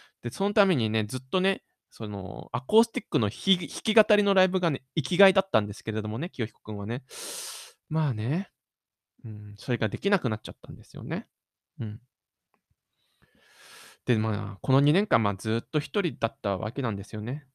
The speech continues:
まあ、そもそも清彦くんはこの、アコースティックの弾き語りのライブをやりたいがためにね、なんていうか、時間の制約があまりの、あまりない仕事、うん。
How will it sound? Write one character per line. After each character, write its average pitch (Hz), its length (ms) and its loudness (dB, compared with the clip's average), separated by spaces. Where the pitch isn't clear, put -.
ま 135 80 -4
あ、 - 20 -2
そ - 160 -2
も 269 100 6
そ - 140 2
も 104 100 2
清 208 220 0
彦 - 220 -4
く 127 140 -6
ん 110 80 0
は 110 120 0
こ - 160 -6
の、 107 320 -4
ア 139 100 -4
コ 226 200 0
ー 233 60 6
ス - 60 -4
テ 226 100 -4
ィ - 20 -20
ッ - 40 -20
ク 147 80 2
の 113 80 4
弾 - 100 -6
き 202 200 -6
語 226 220 8
り 214 80 2
の 185 140 6
ラ 165 160 6
イ 202 60 6
ブ 202 100 0
を 190 60 4
や 165 120 6
り 190 120 2
た 214 180 4
い 202 60 2
が 147 100 4
た 170 160 -2
め 196 100 2
に 143 140 2
ね、 127 260 0
な 143 80 0
ん - 40 -6
て 110 100 -4
い - 20 -4
う - 40 -4
か、 101 340 0
時 131 200 -4
間 165 420 6
の 156 320 0
制 160 280 2
約 151 240 0
が 131 160 2
あ 127 80 4
ま 160 120 6
り 185 100 2
の、 160 140 0
あ 127 80 2
ま 160 120 10
り 175 100 6
な 185 140 4
い 107 140 -4
仕 - 160 -6
事、 110 400 0
う 123 80 -6
ん。 101 140 -8